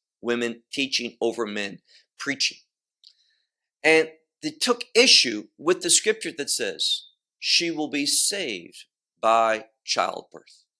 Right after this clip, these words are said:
Well, as we talked about, and here's another example, this word saving does not always mean saving in the sense of the forgiveness of sins and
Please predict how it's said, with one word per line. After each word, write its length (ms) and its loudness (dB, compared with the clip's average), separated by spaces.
Well, 240 6
as 220 2
we 100 0
talked 340 2
about, 260 6
and 100 -8
here's 200 0
another 340 2
example, 500 -6
this 360 4
word 280 2
saving 800 2
does 220 2
not 280 2
always 560 4
mean 380 -4
saving 800 2
in 100 0
the 100 4
sense 460 2
of 320 0
the 120 -2
forgiveness 760 -2
of 100 -4
sins 640 -2
and 180 -4